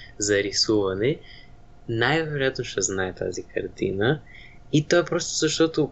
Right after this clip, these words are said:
първо, нали, най-известната, която, нали, както Алекс каза, и второ, че Леонардо да Винчи е просто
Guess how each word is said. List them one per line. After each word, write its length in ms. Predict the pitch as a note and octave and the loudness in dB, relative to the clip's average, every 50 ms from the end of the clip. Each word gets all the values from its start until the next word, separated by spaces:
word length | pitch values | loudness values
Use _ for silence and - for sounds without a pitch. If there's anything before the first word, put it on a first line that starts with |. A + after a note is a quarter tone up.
| - - - | -4 -2 2
първо, 500 | D3 D3 D3 C#3+ C#3 C3 B2+ A#2 - - - - - - - - - - - - A#2+ | 4 6 6 6 6 6 4 4 4 2 -2 -16 -20 -20 -20 -20 -20 -16 -8 -4 0
нали, 260 | A#2+ A#2 A2+ G#2 - - | 2 2 2 0 0 -2
най-известната, 1040 | - A2+ A2 A2+ A2+ A2+ A2+ G#2+ - - - - G2+ G2 - - - - - - F#2+ - F#2+ - - - | 0 2 4 4 4 4 4 2 0 -4 -8 -6 -6 -6 -6 -8 -12 -10 -6 -6 -6 -6 -6 -10 -18 -6
която, 300 | - - G2+ G2 F#2+ - | 0 2 4 4 4 2
нали, 180 | G2 G2 G2 F#2 | 0 -2 -2 -2
както 240 | - G2 F#2+ - - | -4 -4 -4 0 0
Алекс 240 | G2 F#2+ F#2+ F#2 - - - | 2 2 2 0 -2 -4 -2
каза, 400 | - G2 F#2+ F#2 G#2+ A#2+ D#3 F#3+ - - - - - - - - - - - | -2 0 2 2 4 2 2 2 -2 -10 -18 -20 -20 -20 -20 -20 -8 -2 0
и 220 | C#3 D3 D3+ D3 | 2 2 2 2
второ, 340 | C#3+ - - D3 D3 D3 C#3+ | 0 2 4 4 6 6 4
че 260 | C#3+ - C3+ C3 B2+ | 4 4 4 4 6
Леонардо 520 | A#2+ B2 A#2+ B2 B2 B2 A#2+ A#2 G#2+ G#2+ G#2 | 6 4 4 4 2 2 2 0 -2 0 2
да 80 | G#2 | 2
Винчи 240 | G#2+ A#2 A#2+ A#2+ - | 2 2 0 0 -2
е 80 | A2 - | -2 -2
просто 420 | - A2 G#2 - - G2+ F#2+ | -2 -4 -4 -2 -2 -2 -2